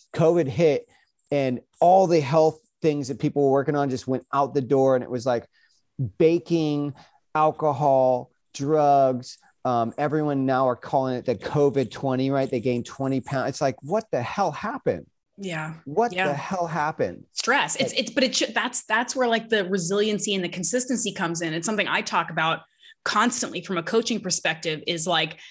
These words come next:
Speaker 2: like you said, kind of get rid of this idea of, like, food as a reward, get rid of the idea of perfection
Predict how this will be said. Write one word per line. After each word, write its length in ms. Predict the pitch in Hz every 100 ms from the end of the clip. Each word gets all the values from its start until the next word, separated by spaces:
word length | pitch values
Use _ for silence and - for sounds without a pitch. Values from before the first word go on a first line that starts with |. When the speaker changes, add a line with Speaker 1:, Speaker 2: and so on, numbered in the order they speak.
| - _ -
Speaker 2:
like 200 | 208 -
you 80 | 220
said, 240 | 226 190
kind 160 | 190 214
of 100 | 165
get 180 | 214 185
rid 140 | 202
of 140 | 202
this 240 | 196 185 -
idea 400 | 190 165 196 185
of, 100 | 175
like, 160 | 160
food 500 | 156 - 208 196 196
as 160 | 185 180
a 40 | 175
reward, 480 | 165 165 170 202
get 180 | 247 254 220
rid 100 | 233
of 100 | 220
the 120 | 220
idea 300 | 233 180 190
of 140 | 170 -
perfection 880 | 185 - 220 220 - 202 160 151